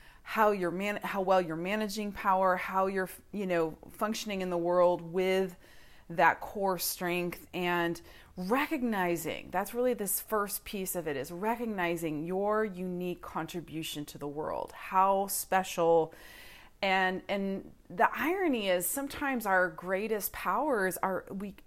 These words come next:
we really almost don't notice them. Usually our talents, <laughs> like,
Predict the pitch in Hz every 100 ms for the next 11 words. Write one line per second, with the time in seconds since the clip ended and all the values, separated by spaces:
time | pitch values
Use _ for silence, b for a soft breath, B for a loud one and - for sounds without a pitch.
0 | - 208 208 180 330 381 226 220 202 -
1 | 190 170 165 156 185 226 - 269 294 339
2 | - - - 185 202 214 226 196 170 170
3 | - 175 185 220 - - 233 208